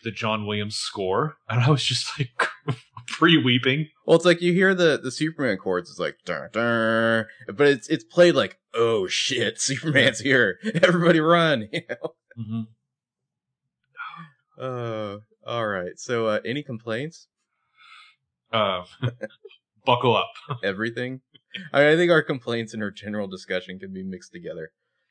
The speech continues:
Speaker 2: 'cause they are one and the same.
Speaker 1: <laughs> I don't know if, if you maybe caught the, the gist of our top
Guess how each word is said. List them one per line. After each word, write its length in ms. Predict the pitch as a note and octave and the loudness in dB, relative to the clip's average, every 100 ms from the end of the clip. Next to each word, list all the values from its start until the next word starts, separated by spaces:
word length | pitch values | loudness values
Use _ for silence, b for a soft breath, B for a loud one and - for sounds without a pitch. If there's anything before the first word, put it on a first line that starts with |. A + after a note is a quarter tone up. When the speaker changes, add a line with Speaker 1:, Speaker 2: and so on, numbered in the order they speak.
| - | -20
Speaker 2:
'cause 120 | G#2+ | -12
they 80 | A2+ | -8
are 140 | A#2 | -6
one 180 | G2 F2+ | -6 -6
and 100 | F2 | -8
the 60 | F2+ | -10
same. 360 | - B1 F2+ - _ _ - - D3 | -12 -14 -14 -20 _ _ -20 -10 -4
Speaker 1:
<laughs> 640 | - - F3 F3 - - | -2 0 0 0 -8 -2
I 100 | B2+ | 2
don't 180 | F#3 D#3+ | 4 4
know 100 | F3 - - _ B - | 2 2 -8 _ B -8
if, 120 | C#3 | -6
if 60 | C#3 | -2
you 300 | C3 A#2+ A2 D3 | 0 0 -2 0
maybe 260 | D3+ A#2+ - | 2 2 2
caught 260 | D#3+ C3+ | 4 4
the, 100 | A#2 G#2+ _ | 0 -8 _
the 80 | A#2 | -10
gist 340 | - D#3 D3+ A2 | 0 0 0 -4
of 100 | G#2+ | -8
our 160 | G2 - _ | -8 -10 _
top 260 | - D3 | 0 0